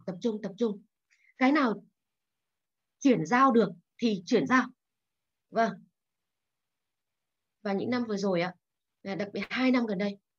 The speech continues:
Trang bắt đầu chuyển giao, chuyển giao rất là nhiều, đúng không ạ?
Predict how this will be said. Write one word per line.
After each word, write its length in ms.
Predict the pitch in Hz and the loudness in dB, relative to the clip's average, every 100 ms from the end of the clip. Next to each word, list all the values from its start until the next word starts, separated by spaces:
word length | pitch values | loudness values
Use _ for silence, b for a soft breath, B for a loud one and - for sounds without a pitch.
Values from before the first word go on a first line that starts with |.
| 156 | -10
Trang 120 | 214 226 | -8 -6
bắt 120 | 220 | -4
đầu 200 | 190 165 | -4 0
chuyển 280 | 262 220 147 | 2 2 2
giao, 260 | 220 226 214 | -4 -4 -6
chuyển 200 | 196 - | -10 -8
giao 220 | 190 185 | -10 -10
rất 100 | 240 | -10
là 100 | 262 | -10
nhiều, 180 | 180 165 170 _ _ - | -12 -12 -16 _ _ -14
đúng 120 | 156 | -8
không 120 | 190 | -6
ạ? 100 | 220 | -8